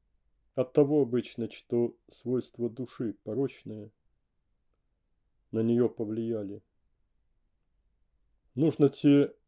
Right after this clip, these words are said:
душевные свойства преобразить.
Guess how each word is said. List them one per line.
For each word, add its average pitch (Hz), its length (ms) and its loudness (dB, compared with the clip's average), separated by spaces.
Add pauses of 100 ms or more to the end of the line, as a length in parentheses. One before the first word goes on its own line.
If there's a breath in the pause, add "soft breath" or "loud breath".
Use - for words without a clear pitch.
(520)
душевные 117 680 2 (320)
свойства 123 840 -6 (960)
преобразить. 113 920 -4